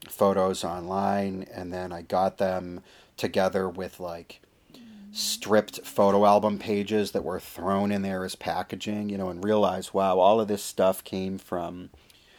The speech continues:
uh, intact wartime albums that were dismantled just for the, to get a few more dollars out of it. It's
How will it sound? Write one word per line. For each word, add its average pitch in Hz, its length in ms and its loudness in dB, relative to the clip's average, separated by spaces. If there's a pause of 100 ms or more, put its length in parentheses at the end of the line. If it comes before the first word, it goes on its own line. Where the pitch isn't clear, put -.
(240)
uh, 95 300 -4
intact 98 760 0 (460)
wartime 98 600 0
albums 95 640 2
that - 140 -4
were 95 120 -4
dismantled 95 920 -6 (100)
just - 280 -8
for 95 160 -4
the, 90 100 -4 (180)
to - 100 -10
get 98 220 -2
a 95 60 -4
few 104 220 -6
more 95 200 -2
dollars 92 540 -2
out 92 220 -6
of 90 80 -12
it. 90 120 -12
It's - 180 -14